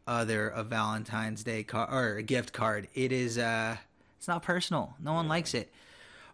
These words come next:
Speaker 1: But, uh, there's a lot of theories as to why people spend so much money on Valentine's Day. What people aren't taking into account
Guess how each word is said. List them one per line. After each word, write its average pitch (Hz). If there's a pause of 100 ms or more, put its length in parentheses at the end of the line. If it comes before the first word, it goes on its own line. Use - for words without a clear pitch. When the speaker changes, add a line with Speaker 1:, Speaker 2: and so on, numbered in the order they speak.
Speaker 1:
But, 143 (200)
uh, 123
there's 147
a 185
lot 220
of -
theories 165
as 139
to 120
why 113
people 131
spend 127
so 135
much 135
money 131
on 127
Valentine's 131
Day. 139 (600)
What 143
people 196
aren't 143
taking 139
into 123
account 117